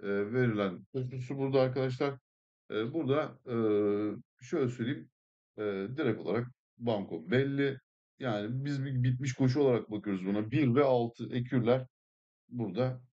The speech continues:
Banco. Yani Puerto Manzano ve, e, Pure Predator burada, e, Richard Fury ve Gavin Lerena ile arkadaşlar bu safkanlar, bu grubun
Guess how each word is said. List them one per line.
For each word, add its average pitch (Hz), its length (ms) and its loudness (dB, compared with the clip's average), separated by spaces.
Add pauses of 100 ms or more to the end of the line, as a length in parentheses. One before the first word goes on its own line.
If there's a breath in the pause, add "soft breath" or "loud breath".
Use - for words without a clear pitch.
Banco. 101 520 -6 (1040)
Yani 82 240 -12
Puerto 120 500 0
Manzano 120 840 0 (160)
ve, 117 340 0 (180)
e, 95 220 -4 (260)
Pure 127 480 0 (220)
Predator 113 640 -2 (840)
burada, 113 640 -2
e, 104 100 -2 (960)
Richard 127 380 -4
Fury 110 380 0
ve 110 120 4
Gavin 107 420 2
Lerena 107 360 4
ile 117 280 2 (520)
arkadaşlar 104 520 -4
bu 117 60 -2
safkanlar, 95 600 0
bu 101 100 -4
grubun 98 420 2